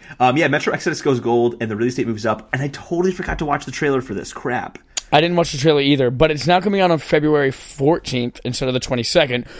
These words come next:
Speaker 1: Really good idea.
Speaker 2: Really bad idea.
Speaker 1: Why?
Speaker 2: Because everything moved away from the twenty-second, and now the fourteenth is now the most crowded gaming date of all <laughs> time.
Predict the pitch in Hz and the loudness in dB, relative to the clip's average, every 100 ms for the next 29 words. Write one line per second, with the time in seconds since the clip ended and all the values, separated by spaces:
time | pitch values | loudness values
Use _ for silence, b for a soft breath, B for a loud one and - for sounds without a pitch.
0 | - 107 135 170 165 131 110 101 90 - | -12 -4 2 2 4 2 2 0 -4 -10
1 | _ _ - - 165 175 269 196 220 285 | _ _ -14 0 4 6 6 6 6 6
2 | 175 127 117 - - _ _ _ _ 139 | 0 -2 -6 -8 -20 _ _ _ _ 0
3 | 208 269 95 101 - _ 151 180 185 - | 2 2 0 -8 -14 _ 0 4 2 4
4 | 175 175 196 240 233 220 220 190 185 202 | 2 2 0 2 4 4 4 4 2 2
5 | 180 185 180 196 - 214 208 - 175 185 | 2 0 2 0 4 4 4 2 2 4
6 | 185 202 196 196 202 208 214 185 156 175 | 4 4 2 4 2 4 2 2 4 2
7 | 165 180 175 170 - - 147 156 151 151 | 4 4 4 2 -2 2 4 4 2 2
8 | 147 147 135 139 131 143 147 143 143 - | 2 2 2 0 2 0 4 4 4 2
9 | - - - 214 - - | 2 2 0 0 -2 -4